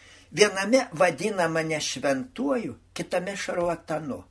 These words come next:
Pirmasis nieko man nepridėjo, o antrasis nieko neatėmė.“ Ir visiškas jo klusnumas. Neleido klausyti išpažinčių,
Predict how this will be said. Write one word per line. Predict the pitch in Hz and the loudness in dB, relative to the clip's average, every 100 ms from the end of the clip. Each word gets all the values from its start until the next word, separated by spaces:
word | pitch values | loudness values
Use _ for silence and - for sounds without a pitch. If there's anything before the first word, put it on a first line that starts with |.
| _ | _
Pirmasis | - 208 220 208 180 175 - | 2 4 6 4 2 -2 -4
nieko | 170 254 370 359 175 | -2 0 2 2 2
man | 151 143 | 2 2
nepridėjo, | 139 139 139 127 95 120 107 107 - | 2 0 -2 -6 -6 -4 -4 -4 6
o | 180 | 6
antrasis | 170 160 160 170 214 196 139 | 6 2 -4 -4 -6 -8 -2
nieko | 123 - 139 | -2 -2 -6
neatėmė.“ | 104 98 95 - 90 85 87 _ _ _ _ _ | -8 -12 -16 -16 -16 -16 -20 _ _ _ _ _
Ir | 143 123 | 0 2
visiškas | 104 160 254 247 214 - 185 185 | -2 -2 -2 -4 -6 -6 -6 -4
jo | 160 165 | 0 0
klusnumas. | 160 151 143 - 123 143 143 117 - - _ - - - | 0 -4 -4 -6 -6 -6 -6 -10 -16 -20 _ -20 -20 0
Neleido | 156 170 214 254 240 180 - | 4 6 8 10 10 8 6
klausyti | 156 139 - 127 123 | 2 2 0 -2 -4
išpažinčių, | 113 - 120 110 110 - | -6 -4 -4 -4 -8 -8